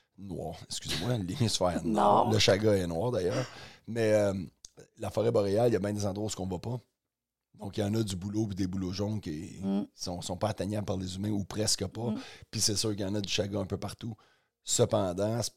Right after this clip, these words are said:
Speaker 1: pas parce qu'il y en a pas mal dans ton coin que t'es obligé de toutes les prendre.
Speaker 2: Mais non, c'est pour ça que je
Speaker 1: Oui.
Speaker 2: dis, moi, ils sont là, mais que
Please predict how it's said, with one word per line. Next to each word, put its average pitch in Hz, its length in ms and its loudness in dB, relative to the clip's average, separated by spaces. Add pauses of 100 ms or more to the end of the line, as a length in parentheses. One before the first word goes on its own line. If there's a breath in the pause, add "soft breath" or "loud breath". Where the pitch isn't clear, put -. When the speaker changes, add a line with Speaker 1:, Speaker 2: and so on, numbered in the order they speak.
Speaker 1:
pas 113 140 0
parce 104 160 -4
qu'il 98 160 -2
y 98 80 -2
en 92 160 -4
a 101 80 -4
pas 98 220 0
mal 92 220 -2
dans 87 120 -4
ton 95 180 -8
coin 101 180 -6
que 92 40 -8
t'es - 60 -10
obligé 90 220 -8
de - 40 -14
toutes - 160 -16
les 92 80 -10
prendre. 110 260 -8
Speaker 2:
Mais 196 140 6
non, 220 300 4
c'est - 80 -20
pour 190 100 -6
ça - 60 -2
que 240 60 4
je 214 40 4
Speaker 1:
Oui. 180 40 -2
Speaker 2:
dis, 202 60 2
moi, 247 120 4
ils 233 40 2
sont 233 140 6
là, 226 160 6
mais 226 140 2
que 175 320 2